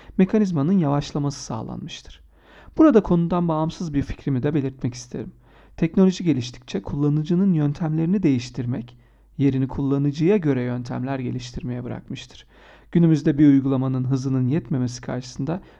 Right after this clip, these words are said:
kullanıcıyı yavaşlatması gibi bir düşünce bile abes karşılanacaktır. Christopher Latham Souls,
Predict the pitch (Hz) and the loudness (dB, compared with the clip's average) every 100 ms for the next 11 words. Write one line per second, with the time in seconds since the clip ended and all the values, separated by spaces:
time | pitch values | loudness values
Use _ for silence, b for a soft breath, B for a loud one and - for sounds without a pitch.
0 | b - 135 139 143 196 196 139 135 - | b 0 2 2 2 4 4 2 0 -6
1 | 131 123 139 156 135 123 123 127 - 131 | -10 -8 -10 -6 -6 -4 -4 -4 -4 -4
2 | 156 143 127 151 b b 139 123 120 - | -2 -4 -4 -6 b b -4 -4 -4 -4
3 | 120 120 131 123 - 120 - - - b | -6 -6 -8 -8 -8 -14 -16 -20 -20 b
4 | b b b b b - 277 269 285 - | b b b b b 6 6 6 2 2
5 | 226 214 202 156 - 131 139 - | 2 2 0 -2 -2 -4 -4 -8